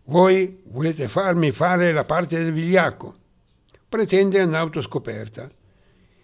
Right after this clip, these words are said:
e nell'ultimo discorso ai militi raccomanda:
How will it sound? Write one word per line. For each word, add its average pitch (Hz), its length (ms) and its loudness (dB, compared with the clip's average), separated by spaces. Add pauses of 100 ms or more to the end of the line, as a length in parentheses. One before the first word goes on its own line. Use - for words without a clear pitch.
(100)
e 151 240 2
nell'ultimo 135 720 0
discorso 143 840 -4
ai 113 180 -8
militi 147 440 -4
raccomanda: 110 720 -8